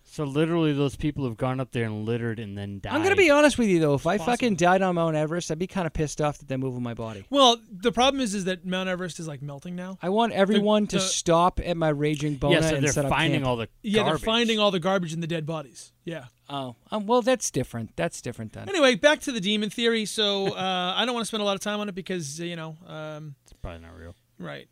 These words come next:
Speaker 3: Well, demons. I mean, somebody believes in Yetis in the room, so I guess
Speaker 1: It's always Yetis.
Speaker 3: never Yetis.
Speaker 2: Sometimes.
Speaker 3: Oh, right.
Speaker 2: Sometimes.
Speaker 3: So, uh, yeah, so, so demons was a thing. Um, there was a, a website that, um,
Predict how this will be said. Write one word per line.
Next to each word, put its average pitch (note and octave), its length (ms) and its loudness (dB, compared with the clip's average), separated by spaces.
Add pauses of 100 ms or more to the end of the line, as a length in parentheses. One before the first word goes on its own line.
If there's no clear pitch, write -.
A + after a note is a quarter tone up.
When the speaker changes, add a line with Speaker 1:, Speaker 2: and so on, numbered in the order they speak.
Speaker 3:
Well, D3 120 -20 (180)
demons. F3 400 -10 (240)
I F#3+ 80 -2
mean, G3+ 340 2 (400)
somebody G3+ 380 -6 (100)
believes F3+ 340 -6
in D#3 120 -10
Yetis D#3 340 -8
in D3+ 60 -12
the D3+ 100 -14
room, D3+ 220 -16
so D3+ 320 -16
I D#3 80 -12
guess D#3 520 -16 (380)
Speaker 1:
It's - 100 -14
always B2+ 260 -4
Yetis. C3+ 320 -12 (160)
Speaker 3:
never G3+ 280 2
Yetis. F3 180 0
Speaker 2:
Sometimes. D#3 640 2 (340)
Speaker 3:
Oh, G#3 200 4 (100)
right. C3+ 160 -10
Speaker 2:
Sometimes. - 120 -20 (800)
Speaker 3:
So, A3+ 300 2 (120)
uh, G#3+ 300 2
yeah, A#3+ 160 2
so, A#3 140 -8 (380)
so A3 160 -10
demons C#4+ 340 -4
was C#4 100 -4
a A#3+ 80 -6
thing. G#3 400 0
Um, F#3 480 -4 (920)
there A3 120 2
was G#3 160 2
a, F#3+ 260 2 (220)
a F3+ 60 -8
website G3+ 680 -4 (200)
that, F3+ 380 -6
um, D#3 540 -8